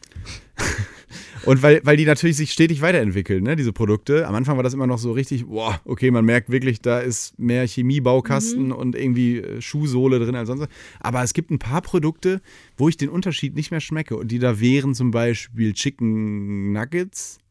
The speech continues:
Speaker 1: Schmeckt einfach genau gleich. Also dafür musst du wirklich kein Tier umhauen, um's mal so zu, um's mal so flapsig zu sagen.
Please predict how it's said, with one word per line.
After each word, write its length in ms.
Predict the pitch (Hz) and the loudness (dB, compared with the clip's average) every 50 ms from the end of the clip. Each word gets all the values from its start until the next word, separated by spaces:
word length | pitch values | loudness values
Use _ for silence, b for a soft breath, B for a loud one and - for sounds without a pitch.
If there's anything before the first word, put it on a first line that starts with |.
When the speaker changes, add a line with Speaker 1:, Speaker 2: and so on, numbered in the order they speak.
| _ _ _ | _ _ _
Speaker 1:
Schmeckt 280 | - - 123 151 - - | -10 -4 -2 -2 -2 -2
einfach 200 | 135 139 135 - | -4 -6 0 2
genau 340 | 160 135 139 143 170 196 185 | 4 4 6 6 4 4 4
gleich. 440 | 143 127 131 151 196 214 - - _ _ _ _ _ _ _ | 4 2 2 0 -2 -4 -8 -14 _ _ _ _ _ _ _
Also 140 | - 127 120 | -2 0 2
dafür 220 | 123 143 131 165 | 2 2 2 2
musst 200 | 160 160 156 - | 2 2 2 0
du 20 | 135 | 0
wirklich 140 | 151 160 147 | 0 0 2
kein 160 | - 156 131 | 2 0 0
Tier 220 | - - 175 175 147 | 0 0 0 2 2
umhauen, 460 | 113 104 101 98 98 107 127 156 165 | 2 2 2 2 2 2 0 0 -2
um's 200 | - 117 107 117 | -4 -4 0 0
mal 140 | 120 117 107 | 2 2 2
so 100 | 110 107 | 0 0
zu, 140 | - 123 - | -2 -6 -6
um's 220 | 117 113 107 104 | -4 -4 -4 -4
mal 140 | 117 113 107 | -2 -2 -2
so 100 | 104 104 | -2 -4
flapsig 380 | - - 117 107 - - 104 - | -4 -6 -6 -6 -6 -8 -10 -8
zu 100 | - 107 | -6 -4
sagen. 180 | 113 117 - | -4 -4 -6